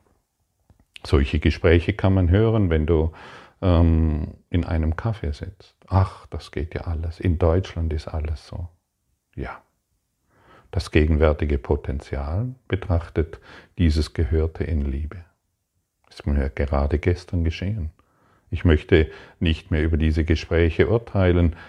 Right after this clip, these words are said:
Ich nutze das gegenwärtige Potenzial und höre in Liebe zu. Und schon verändert sich alles. Und interessanterweise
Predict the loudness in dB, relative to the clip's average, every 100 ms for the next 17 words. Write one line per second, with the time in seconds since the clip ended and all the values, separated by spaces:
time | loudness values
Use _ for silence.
0 | _ -4 2 2 2 -2 0 0 0 0
1 | 0 2 0 0 0 -2 0 -2 -2 -6
2 | -4 -4 -2 -2 0 -2 -6 -16 -2 2
3 | 2 2 0 -2 -2 0 0 0 -2 -6
4 | -10 -14 -12 -14 _ _ _ _ _ _
5 | -2 2 4 4 2 -2 -2 -2 -2 -6
6 | -12 -14 -12 -12 -12 -16 _ _ _ _
7 | _ _ _ _ _ _ _ _ _ _
8 | _ _ -2 0 0 2 0 0 -2 2
9 | 2 2 2 2 2 2